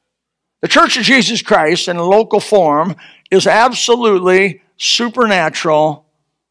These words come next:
occurrence that you see. So let me, let me list a few things here that God does in the least likely way.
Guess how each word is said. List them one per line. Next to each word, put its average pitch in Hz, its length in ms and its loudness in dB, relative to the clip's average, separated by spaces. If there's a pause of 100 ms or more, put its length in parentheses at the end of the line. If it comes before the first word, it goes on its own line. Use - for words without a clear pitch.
(520)
occurrence - 840 -6 (640)
that 139 200 -6
you 156 80 -6
see. 139 460 -6 (560)
So 208 140 2
let 269 80 2
me, 254 180 -2
let 254 140 0
me 233 280 0 (100)
list 233 380 0
a 175 80 0
few 170 220 0
things 160 600 -4 (320)
here 196 420 4
that 160 200 -2
God 190 380 0
does 175 580 0 (400)
in 180 100 -6
the 165 80 -2
least 196 340 0
likely 185 400 0
way. 160 420 0